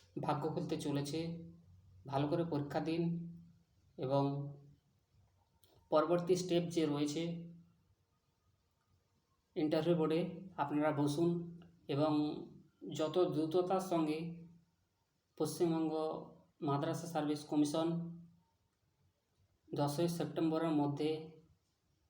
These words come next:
তারা দ্রুত নিয়োগপত্র হাতে তুলে দিতে চাইছে সকল যোগ্য প্রার্থীদের হাতে। সেহেতু সেকেন্ড লটে যারা রয়েছেন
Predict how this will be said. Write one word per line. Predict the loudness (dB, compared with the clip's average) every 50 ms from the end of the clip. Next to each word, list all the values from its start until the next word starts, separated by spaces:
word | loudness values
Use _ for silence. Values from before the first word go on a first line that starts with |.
| _ _ _ _ _ -4
তারা | 0 0 2 2 2 0 -2 -4 -8 -14 -20 -20 -20 -20 _ _ _ _ -12
দ্রুত | -10 -6 -4 -2 -2 0 2 2 2 2 0 -2 -4 -8 -12 -16 -20 -20 -20 _ _ _ _ -2
নিয়োগপত্র | 0 2 2 2 2 2 0 0 0 -2 -2 -2 -2 -2 -4 -6 -10 -16 -20 -20 -20 -20 _ _ _ _ _ _ _ _ _ _ _
হাতে | -4 -2 0 0 0 0 -2 -2 -6 -12 -16 -18 -20 -20 -20 -20 _
তুলে | -2 2 4 4
দিতে | 6 4 4 4 2 2
চাইছে | 2 2 2 2 0 0 0 -2 -2 -4 -10 -14 -16 -18 -20 -20 -20 _ _ _ _ _ _ -20 -10
সকল | -4 -4 -2 0 2 0 0 0 -2 -6 -8 -6
যোগ্য | -2 0 0 0 0 0 0 0 0 0 -2 -6 -10 -14 -18 -20 -20 -10 -2
প্রার্থীদের | 0 2 2 2 0 -2 -2 0 0 -2 -2 -4 -8 -12 -16 -18 -20 _ _ _ _ _ _ -8
হাতে। | -2 0 0 0 0 -2 -4 -6 -8 -12 -16 -20 -20 -20 -20 -20 -20 _ _ _ _ _ _ _ _ -20 -20 -6
সেহেতু | 0 4 4 4 4 4 4 2 2 2 0 -2 -8 -10 -12 -14 -20 -20 -20 -20 _ _ _ _ _ -20 -20 -20 _ -20 -20 -20 -20 -20 -20 -20 -20 -20 -20 -20 -20 -20 -20 -20 -20 -20 -20 _ _ -20 -20 -20 -20 -20 -18 -8
সেকেন্ড | -4 -2 -2 0 2 2 4 6
লটে | 6 6 6 4 4
যারা | 6 6 6 6 4
রয়েছেন | 4 2 2 0 0 0 0